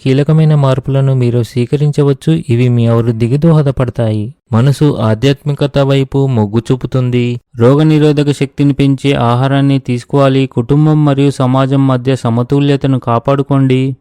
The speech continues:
మీరు మీ పనులను పూర్తి చేయడానికి చాలా కష్టపడవలసి ఉంటుంది. ఆఫీసులో సహోద్యోగులతో సంబంధాలను బలోపేతం చేసేందుకు సంభాషణలు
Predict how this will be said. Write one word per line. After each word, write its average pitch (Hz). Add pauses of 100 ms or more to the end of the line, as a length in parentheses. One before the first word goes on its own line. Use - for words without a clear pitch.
(240)
మీరు 139 (100)
మీ 131 (220)
పనులను 156
పూర్తి 127
చేయడానికి 123 (100)
చాలా 113
కష్టపడవలసి 107
ఉంటుంది. 131 (420)
ఆఫీసులో 160
సహోద్యోగులతో 143 (100)
సంబంధాలను 131 (100)
బలోపేతం 127 (100)
చేసేందుకు 113
సంభాషణలు 117